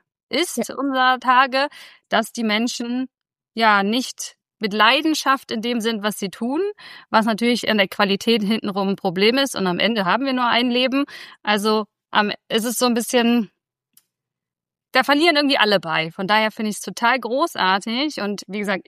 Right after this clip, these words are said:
Speaker 1: kenn dich ja auch, äh, persönlich ein bisschen näher
Speaker 2: <laughs>
Speaker 1: und dass du dann gesprungen bist und das gemacht hast. Und ich meine, neunzehnhundertneunundneunzig, wie du schon sagst, das war halt schon eine ganz alte Zeit. Ich hab gedacht, „Scheiße, sind wir alt?“ <laughs>
Speaker 2: Ja.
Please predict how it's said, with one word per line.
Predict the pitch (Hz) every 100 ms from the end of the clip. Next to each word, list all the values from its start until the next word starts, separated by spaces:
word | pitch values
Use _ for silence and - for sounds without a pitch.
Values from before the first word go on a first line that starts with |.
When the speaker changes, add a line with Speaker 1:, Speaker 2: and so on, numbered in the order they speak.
| -
Speaker 1:
kenn | 240 254
dich | 226 196
ja | 190
auch, | 185 220 - -
äh, | 190 180 175 _ _ _ _
persönlich | - 226 226 240 320 381 349
ein | 285
bisschen | 262 277 - 294
näher | 277 294 330
Speaker 2:
<laughs> | - - 196 294 254
Speaker 1:
und | 254 240
dass | 254 -
du | 233
dann | 220 208 - _ _
gesprungen | 196 - - 311 349 320
bist | 269 -
und | 247
das | 220 -
gemacht | 269 302 -
hast. | 240 -
Und | 196
ich |
meine, | 185 165
neunzehnhundertneunundneunzig, | 185 214 240 - 202 190 190 202 208 214 226 240 185 -
wie |
du | 185
schon | 175 190
sagst, | 190 233 -
das | -
war | 190
halt | 190 180
schon |
eine | 180
ganz | 175 190 -
alte | - 180
Zeit. | 170 196 175
Ich | 180
hab | 170
gedacht, | 170 165 - - - _
„Scheiße, | - - 226 302 262
sind | 208 196
wir | 196
alt?“ | - 302 370 370 269 - _ _ _ _
<laughs> | 277 202
Speaker 2:
Ja. | 359